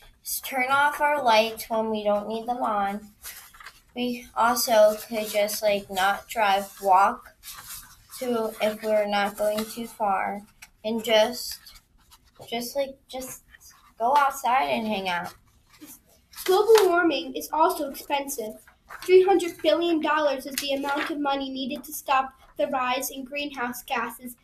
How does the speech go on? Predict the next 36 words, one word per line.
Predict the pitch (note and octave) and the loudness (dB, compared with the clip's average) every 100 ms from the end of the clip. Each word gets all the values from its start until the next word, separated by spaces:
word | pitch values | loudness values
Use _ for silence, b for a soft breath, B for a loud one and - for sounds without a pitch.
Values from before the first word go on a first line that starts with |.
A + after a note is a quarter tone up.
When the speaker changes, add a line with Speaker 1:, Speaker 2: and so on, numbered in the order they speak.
| b | b
Speaker 2:
Climate | - D#4+ E4+ F#4+ | -4 0 2 0
change | G4+ E4+ | 0 0
will | F4 | -2
destroy | D#4 - - D4+ | -8 -10 -4 -2
the | B3 D4+ | -2 -6
earth | D4 B3+ C4 - _ _ _ | -8 -8 -10 -16 _ _ _
in | D#4+ D#4 | -2 -2
the | D4+ | -2
state | - F4 | -4 -4
of | F#4 | -4
Alaska, | E4 D#4 D4 D#4+ - E4+ E4+ - _ - _ _ _ | -4 -4 -4 -6 -6 -6 -6 -14 _ -20 _ _ _
in | - D4 | -8 -6
the | |
state | - D#4+ D#4 | -6 -6 -4
of | C#4+ | -2
Alaska | C#4+ C4+ C#4 - D4 | 0 0 -2 -4 -4
and | C4+ C4+ | -4 -6
everywhere. | C4 B3 A3 - - - - - - - _ - - - - | -6 -6 -8 -10 -18 -20 -18 -18 -18 -20 _ -20 -20 -14 0
Speaker 1:
Like | C4+ C#4+ | 2 2
I | E4+ E4 | -2 -4
said, | - D4 C#4+ | 0 -2 0
but | C#4+ - | -4 -6
like | C4+ C#4+ C#4+ | -6 -6 -6
we | C#4+ | -10
said | C#4+ C#4 | -4 -4
before, | B3 B3 - B3+ A3 | -2 -4 0 2 4
ice | - A#3+ A#3+ C4+ | 2 -2 -6 -8
is | C4 | -6
melting, | B3 A#3 A#3 - F#3+ F#3 | -2 -2 -2 -6 -8 -6
and | G3+ | -8
this | G#3 B3 B3 | -6 -6 -6
is | C4 B3 | -8 -8
because | - A3 - G3+ | -10 -8 -6 -6
of | G#3 G#3 | -8 -4
global | F3+ F3+ G3 | -4 -4 -4
warming. | F#3 E3+ E3 E3 E3 | -4 -4 -6 -8 -10